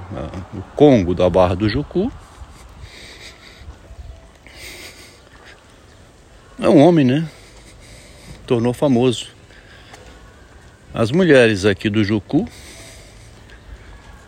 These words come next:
é, diz-, dizem agora o seguinte: elas, que antes os homens batiam os tambores e as mulheres cantavam. E que o Congo era machista,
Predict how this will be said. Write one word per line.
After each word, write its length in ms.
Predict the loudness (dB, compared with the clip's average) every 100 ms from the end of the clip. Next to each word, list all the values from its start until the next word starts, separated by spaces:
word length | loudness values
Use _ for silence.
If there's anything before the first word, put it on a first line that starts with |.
| -20 -20 -20 -20 -20 -20 -14
é, 300 | -4 -2 -2
diz-, 340 | 0 -2 -2 -4
dizem 320 | 0 2 4
agora 280 | 4 4 4
o 40 |
seguinte: 480 | 0 -2 -2 -2 -2
elas, 520 | -4 -6 -10 -10 -12 -6
que 140 | 0
antes 760 | 4 4 2 -4 -10 -8 -8 -6
os 200 | -4 -2
homens 520 | 0 0 -4 -8 -6
batiam 520 | 0 -2 -2 -10 -10 -10
os 100 | -6
tambores 880 | -2 0 2 2 -2 -8 -10 -8 -4
e 80 |
as 100 | -2
mulheres 440 | -2 0 0 0 -2
cantavam. 640 | -4 0 0 0 -2 -10 -14 -18 -20 -20 -20 -20 -20 -20 -20 -20 -20 -20 -20 -20 -20 -20 -20 -20 -10 -6
E 80 |
que 140 | -4 -4
o 80 | -2
Congo 300 | 2 4 4
era 100 | 2
machista, 640 | 0 -4 -6 -6 -8